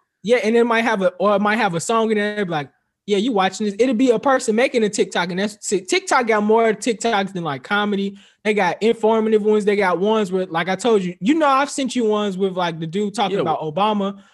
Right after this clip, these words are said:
Speaker 2: yeah,
Speaker 1: and
Speaker 2: yeah.
Speaker 1: stuff like that. So they got some of those guys on there. They got guys with just creative videos. Um, I was just watching, I just went on a whole binge with this one sound they got on there.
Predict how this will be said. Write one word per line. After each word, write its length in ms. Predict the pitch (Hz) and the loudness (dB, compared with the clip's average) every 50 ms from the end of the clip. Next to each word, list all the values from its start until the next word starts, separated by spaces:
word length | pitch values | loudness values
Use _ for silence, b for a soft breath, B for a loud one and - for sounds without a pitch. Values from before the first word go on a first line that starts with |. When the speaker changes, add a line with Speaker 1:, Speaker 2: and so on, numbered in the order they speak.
| B | B
Speaker 2:
yeah, 160 | 143 165 160 127 | -4 -2 0 0
Speaker 1:
and 100 | 120 131 | 0 0
Speaker 2:
yeah. 100 | 131 202 | -2 -2
Speaker 1:
stuff 120 | 196 196 | -4 -4
like 180 | 196 185 180 - | -4 -4 -4 -4
that. 200 | - 208 185 - - _ _ _ _ _ | -4 -4 -4 -4 -8 _ _ _ _ _
So 120 | - 196 | -6 -4
they 100 | 202 240 | -2 -2
got 200 | 247 220 180 185 - | 0 0 -2 -2 -4
some 160 | - 156 147 | -6 -8 -8
of 80 | 151 170 | -6 -2
those 300 | 202 226 226 220 202 196 | 0 0 0 0 0 0
guys 280 | 214 214 214 208 190 | 0 0 0 0 -2
on 100 | 208 202 | -4 -4
there. 140 | 202 202 196 | -4 -4 -2
They 140 | 196 220 226 | -2 -2 -2
got 300 | 196 196 185 165 147 - _ _ - 156 147 | -2 -2 -2 -2 -4 -6 _ _ -18 -10 -4
guys 320 | 175 190 196 196 190 170 | -2 -2 0 0 -2 -4
with 80 | 180 160 | -4 -6
just 220 | 180 175 - - | -6 -6 -8 -8
creative 360 | - - 214 208 208 180 156 151 | -8 -4 -4 -2 -2 -4 -4 -2
videos. 600 | 185 220 240 220 196 185 185 180 175 170 165 - - _ _ _ _ _ _ _ _ _ - | -2 -2 0 0 -2 -2 -2 -2 -4 -6 -8 -12 -16 _ _ _ _ _ _ _ _ _ -8
Um, 360 | 180 190 185 180 175 165 - _ - | -6 -4 -4 -4 -4 -6 -8 _ -2
I 140 | 214 233 | 0 0
was 80 | 233 208 | 0 -2
just 120 | 196 190 180 | -4 -6 -4
watching, 360 | 185 185 185 180 - - 170 | -2 -2 -2 -4 -6 -8 -8
I 100 | 185 226 | -8 -6
just 100 | 208 196 | -6 -6
went 120 | 196 185 | -6 -6
on 120 | 180 170 165 | -6 -6 -8
a 60 | 170 | -8
whole 220 | 190 190 180 170 160 | -6 -6 -6 -6 -6
binge 520 | 156 190 214 220 214 202 190 185 185 - _ _ _ _ _ _ _ _ - | -4 -2 -2 -2 -2 -2 -4 -6 -10 -12 _ _ _ _ _ _ _ _ -10
with 140 | 170 180 175 | -10 -8 -6
this 200 | 180 165 151 147 | -6 -6 -6 -6
one 300 | 151 170 220 240 226 220 | -6 -2 -2 -2 -2 -4
sound 420 | - - 226 220 226 220 208 202 | -6 -6 -6 -4 -4 -4 -4 -4
they 100 | 196 180 | -6 -6
got 180 | 165 175 170 170 | -6 -6 -6 -6
on 200 | 160 160 160 160 | -6 -8 -8 -8
there. 300 | 160 156 156 147 131 | -8 -8 -8 -10 -10